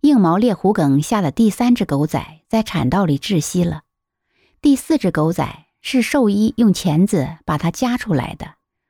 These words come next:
不过先下的两只狗仔和母狗得救了。难以对付的是颗粒牧羊犬，预产期都过了一周、十天，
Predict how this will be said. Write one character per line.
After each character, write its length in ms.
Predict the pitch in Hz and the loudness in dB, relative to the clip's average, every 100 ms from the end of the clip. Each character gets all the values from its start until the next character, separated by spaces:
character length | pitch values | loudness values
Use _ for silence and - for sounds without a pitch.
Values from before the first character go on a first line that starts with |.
| _ _ | _ _
不 180 | - 190 | 0 2
过 400 | 226 202 147 165 _ _ _ | 4 2 0 -6 _ _ _
先 260 | - - 196 | 0 2 2
下 180 | 208 | 2
的 100 | 214 | 2
两 200 | 165 147 | 2 2
只 120 | 147 208 | 0 0
狗 220 | 160 190 | 0 0
仔 320 | 151 - - | -2 -6 -6
和 140 | - | 0
母 240 | 190 175 220 | 4 4 2
狗 260 | 147 90 | 0 -4
得 200 | 175 156 | -2 -2
救 240 | 156 226 175 | 2 2 2
了。 160 | - _ _ _ _ _ _ _ - | -2 _ _ _ _ _ _ _ 0
难 260 | 226 254 | 2 6
以 80 | 254 | 4
对 260 | 247 302 208 | 4 4 2
付 200 | - 160 | 0 -2
的 260 | 135 147 160 | -2 -4 -6
是 160 | 226 | -6
颗 200 | - 277 | -2 2
粒 140 | 269 202 | 4 6
牧 160 | 233 | 4
羊 240 | 180 147 208 | 4 4 2
犬， 340 | - 131 - _ _ _ _ _ _ _ _ | 0 -6 -8 _ _ _ _ _ _ _ _
预 160 | 233 226 | 0 2
产 240 | 180 170 | 2 -2
期 320 | 160 196 196 | 0 0 0
都 140 | - 240 | 2 0
过 180 | 285 233 | 2 0
了 100 | 160 | 2
一 200 | 233 202 | 2 2
周、 340 | 208 220 233 _ _ | 0 -2 -4 _ _
十 280 | - - 185 | -14 -4 -4
天， 420 | - 247 240 262 | 0 -2 -2 -6